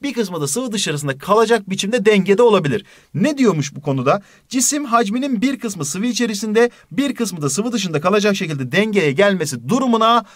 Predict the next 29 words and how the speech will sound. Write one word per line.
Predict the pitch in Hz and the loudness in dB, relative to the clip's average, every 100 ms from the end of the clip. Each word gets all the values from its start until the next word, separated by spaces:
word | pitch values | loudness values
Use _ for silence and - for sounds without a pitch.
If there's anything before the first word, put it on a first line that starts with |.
| _ | _
yüzme | 139 170 269 247 226 262 214 | -2 2 2 2 2 0 0
diyoruz | 226 208 190 | 0 0 2
arkadaşlar. | 165 156 147 135 139 123 | 2 2 0 0 0 0
Yüzme | 139 240 202 226 196 | 2 2 2 0 2
durumu. | 190 147 95 _ _ | 0 0 -4 _ _
Yüzme | 196 269 247 226 | -2 0 2 0
durumunda | 165 139 123 127 | 0 0 0 0
birazı | 233 196 139 | 2 2 2
sıvının | 180 233 240 | 0 0 0
içerisinde, | 233 233 202 233 196 | -2 -2 -2 -2 0
birazı | 240 202 202 | 2 2 2
sıvının | 220 202 220 | -2 -2 -2
dışarısında. | 202 185 156 151 120 95 - - _ | -2 -2 -4 -4 -2 -4 -8 -20 _
Yüzme | 151 214 269 311 | -2 0 0 -4
durumlarında | 262 240 226 233 240 | 0 2 2 2 0
ne | |
olur? | 208 131 - - _ | 2 0 -4 -14 _
Batan | 113 160 196 254 | -4 -2 0 0
hacme | 247 226 233 | 2 2 0
bakınız. | 202 190 233 - _ - | 0 0 -2 -4 _ -8
Sadece | - 254 240 233 | 0 2 2 -2
şu | 262 254 | -2 -2
kısım | 233 190 147 | 0 0 -2
sıvının | 190 185 185 | -2 0 0
içerisinde | 180 165 147 143 | 0 -2 0 0
kalmış. | 135 120 120 202 | 2 2 0 0
Burası | 214 208 226 | 0 2 2
batan | 202 190 | 2 2
hacim. | 185 220 | 0 -4